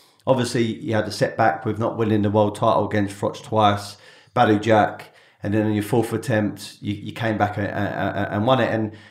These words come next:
I was saying to Chris just even before we started this podcast, so many boxers probably would have given up on the first attempt, definitely the second attempt, but to go on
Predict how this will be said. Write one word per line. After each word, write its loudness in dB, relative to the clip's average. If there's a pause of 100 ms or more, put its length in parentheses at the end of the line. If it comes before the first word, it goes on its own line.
(100)
I -6
was -4
saying 2
to -8
Chris 2
just -6
even -2
before -2
we -2
started 2
this -12
podcast, -2 (300)
so 4
many 6
boxers 2
probably -2
would 2
have 2
given 0
up 0
on -4
the -2
first 2
attempt, -2
definitely 2
the 2
second -2
attempt, -6
but -2
to -8
go 4
on 2